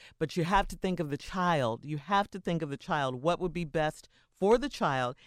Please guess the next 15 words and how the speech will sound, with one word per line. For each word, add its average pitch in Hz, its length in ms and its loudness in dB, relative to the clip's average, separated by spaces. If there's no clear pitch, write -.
And 143 140 0
if 151 140 -4
it's 185 160 -2
going 208 240 2
to 233 100 -4
be 196 120 -6
best 202 360 -2
for 165 100 -2
that 165 200 0
child 175 360 0
to 151 100 -4
be 156 260 -4
with 202 180 0
his 190 240 -2
mo-, 185 140 2